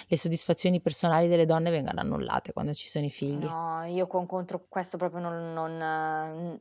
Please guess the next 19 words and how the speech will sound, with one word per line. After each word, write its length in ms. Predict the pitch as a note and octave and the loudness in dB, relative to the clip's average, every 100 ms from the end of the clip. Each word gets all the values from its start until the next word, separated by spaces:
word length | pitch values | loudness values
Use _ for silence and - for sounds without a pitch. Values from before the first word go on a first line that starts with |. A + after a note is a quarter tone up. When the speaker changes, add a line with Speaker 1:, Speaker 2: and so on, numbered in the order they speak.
| _ | _
Speaker 2:
mh, 80 | F3 | -12
mh. 300 | E3 E3 E3 - - - - | -10 -10 -14 -12 -8 -4 4
Tanto 260 | C4+ D4 | 4 6
di 100 | D#4 | 2
cappello 540 | D4+ B3+ - C4 D4+ F4+ | 4 6 10 10 10 6
a 40 | |
chi 160 | - A#3 | 4 0
si 100 | G#3+ | 2
sente 260 | G#3+ G#3 | 2 4
realizzata 480 | A3+ G3 F3+ F3+ G3 | 4 4 4 2 2
solo 240 | A3 F#3+ F3+ | 0 0 0
come 200 | F3+ F3 | -2 0
mamma, 380 | E3 D#3 D#3 | 0 0 0
io 880 | E3 F#3 G3+ G#3 F#3 D#3+ D#3+ D#3 D#3 | 0 2 4 6 6 6 4 2 -2
non 220 | E3 F3+ E3+ | -4 -4 -4
ce 100 | E3+ | -6
la 60 | |
faccio. 560 | D#3+ C#3+ D3+ - D#3+ - | -4 -4 -4 -10 -12 -2
Speaker 1:
Mh, 160 | E3 | -2